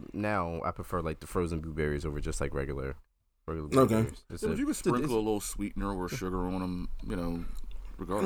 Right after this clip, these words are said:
Speaker 2: have no
Speaker 3: regardless.
Speaker 2: sh-, I don't know if I got sugar in my house.
Speaker 3: I don't really.
Speaker 1: What?
Speaker 3: You don't?
Speaker 2: I don't use sugar for much or nothing.
Speaker 1: Oh my God.
Speaker 3: I don't either, but it's like when I, when I do use it, it's just for certain things. Like if I'm doing a
Speaker 1: Oh my
Speaker 3: pie or,
Speaker 1: God.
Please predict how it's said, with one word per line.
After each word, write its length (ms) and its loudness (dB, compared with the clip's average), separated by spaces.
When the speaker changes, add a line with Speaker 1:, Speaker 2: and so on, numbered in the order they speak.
Speaker 2:
have 100 4
no 80 0
Speaker 3:
regardless. 60 -4
Speaker 2:
sh-, 180 2
I 80 -2
don't 280 4
know 180 6
if 120 2
I 60 2
got 140 2
sugar 260 6
in 100 4
my 120 4
house. 480 2
Speaker 3:
I 60 -8
don't 140 -4
really. 100 -6
Speaker 1:
What? 280 -2
Speaker 3:
You 100 -2
don't? 200 -4
Speaker 2:
I 80 0
don't 240 6
use 220 4
sugar 280 6
for 140 4
much 200 6
or 40 6
nothing. 360 2
Speaker 1:
Oh 40 -4
my 100 -2
God. 300 0
Speaker 3:
I 60 2
don't 200 4
either, 260 4
but 180 4
it's 120 -2
like 140 2
when 400 0
I, 100 6
when 240 0
I 100 4
do 160 -2
use 300 0
it, 60 0
it's 100 -2
just 120 -8
for 100 -4
certain 340 -2
things. 500 -4
Like 100 -6
if 60 -6
I'm 100 -2
doing 180 0
a 80 0
Speaker 1:
Oh 40 2
my 160 4
Speaker 3:
pie 40 0
or, 40 0
Speaker 1:
God. 380 0